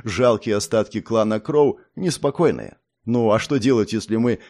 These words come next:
изгнанники, которым нигде не рады? Вот и пришлось обстраиваться на краю нормальных земель. Раз этот край нормальных территорий, следовательно, дальше должны начинаться ненормальные.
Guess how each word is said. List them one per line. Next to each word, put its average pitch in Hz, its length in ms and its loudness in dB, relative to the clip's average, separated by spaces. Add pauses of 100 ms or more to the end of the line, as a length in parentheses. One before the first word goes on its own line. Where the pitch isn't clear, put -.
изгнанники, 131 680 2
которым 107 440 0
нигде 123 400 0
не 123 100 2
рады? 85 380 -2 (260)
Вот 202 240 2
и 233 60 0
пришлось 160 500 0
обстраиваться 127 760 0
на 113 220 0
краю 147 380 0
нормальных 92 540 -2
земель. 90 400 -4 (440)
Раз 208 320 0
этот 190 260 0
край 156 320 0
нормальных 107 520 2
территорий, 143 680 0
следовательно, 185 640 -2
дальше 139 400 0
должны 131 360 2
начинаться 117 800 0
ненормальные. 120 1000 -2